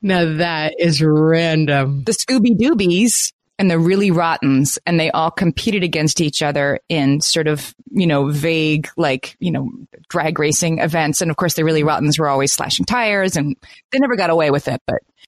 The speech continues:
Speaker 1: Way to take it way random, babe.
Speaker 2: I waited all week for Saturday mornings, and you didn't get to watch also on Sunday afternoons or Tuesday night. There was
Speaker 1: No, no, no. You had to be there.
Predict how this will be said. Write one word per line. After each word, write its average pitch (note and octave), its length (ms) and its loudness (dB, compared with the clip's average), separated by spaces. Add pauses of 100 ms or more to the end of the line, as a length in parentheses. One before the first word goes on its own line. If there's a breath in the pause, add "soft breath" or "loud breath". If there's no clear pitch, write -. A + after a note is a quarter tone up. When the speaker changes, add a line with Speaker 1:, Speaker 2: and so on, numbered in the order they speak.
(120)
Speaker 1:
Way F3 320 2
to E3 120 2
take E3+ 240 0
it D#3+ 100 2
way G3 680 2
random, D#3 500 0 (140)
babe. E2+ 200 -6
Speaker 2:
I A#3+ 240 0
waited C4 720 2 (440)
all F#3+ 600 2
week E3+ 640 2
for D3 540 0 (180 loud breath)
Saturday F3+ 460 -2
mornings, F3 680 0 (120)
and F3+ 340 0 (280)
you G#3+ 100 0
didn't B3+ 180 2
get B3+ 160 -2
to D4+ 100 0
watch F#4+ 260 0
also F3+ 280 0
on D#3+ 120 0
Sunday D#3 280 0
afternoons C#3+ 440 2
or C#3 60 0
Tuesday C#3+ 400 0
night. C3+ 320 0
There F3 80 0
was D#3+ 380 0
Speaker 1:
No, B3+ 260 0
no, - 0 -
no. B3+ 280 0
You G#3+ 160 -2
had G#3 180 -2
to A3+ 80 -4
be G#3+ 160 0
there. D3 260 0